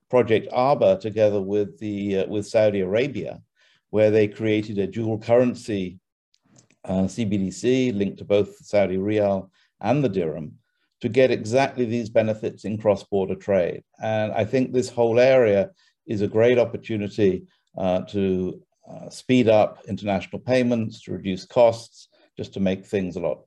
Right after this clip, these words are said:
lot simpler. And it's a particular opportunity in the U A E and, and also actually in Singapore for, uh, financial centers to innovate and leapfrog,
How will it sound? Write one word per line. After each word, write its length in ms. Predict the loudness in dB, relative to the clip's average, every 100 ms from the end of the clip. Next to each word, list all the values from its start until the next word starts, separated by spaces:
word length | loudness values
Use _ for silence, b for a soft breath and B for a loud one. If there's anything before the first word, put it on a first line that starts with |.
| _
lot 200 | -4 -4
simpler. 520 | -2 -2 0 0 0 -4 b b b b b -2
And 160 | 0
it's 220 | 0 -2
a 40 | -4
particular 640 | -4 -2 -4 -2 0 2
opportunity 720 | 2 0 -6 -6 -6 -4 -2
in 120 | 0 0
the 80 |
U 220 | 0 0 0
A 60 |
E 280 | -2 -4 -4
and, 140 | -4
and 180 | -2 0
also 280 | 0 0 2
actually 320 | 2 0 -8
in 100 | -8
Singapore 640 | -6 -4 -4 -4 -4 -4 -8 _ _ _ _ _ _
for, 720 | -2 2 4 6 4 2 0
uh, 220 | 0 0
financial 500 | -2 0 0 -2 -6
centers 560 | -2 -2 -2 -4 -6 -6
to 200 | -10 -4
innovate 560 | 0 2 4 2 0 -6
and 180 | -6 -4
leapfrog, 640 | -6 -8 0 4 4 2